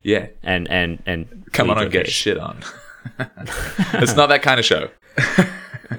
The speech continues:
Speaker 2: It has been thus far, though.
Speaker 1: <laughs> Anyway.
Speaker 2: All right, camoufleurs.
Speaker 1: I think it was America focused because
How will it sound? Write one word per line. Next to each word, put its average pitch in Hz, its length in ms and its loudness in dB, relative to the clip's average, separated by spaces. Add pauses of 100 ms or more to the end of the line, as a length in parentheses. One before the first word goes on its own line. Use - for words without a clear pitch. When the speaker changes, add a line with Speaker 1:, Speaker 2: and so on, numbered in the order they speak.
(220)
Speaker 2:
It 113 180 0
has 113 240 4
been 110 240 4
thus 107 300 2
far, 87 260 0
though. - 320 2
Speaker 1:
<laughs> - 1160 -4
Anyway. 143 200 6
Speaker 2:
All 117 60 6
right, 87 140 -2
camoufleurs. 113 720 2 (180)
Speaker 1:
I 104 80 2
think 165 260 -2
it 170 80 0
was 110 140 2
America 98 340 0
focused 85 520 -6
because 85 720 -6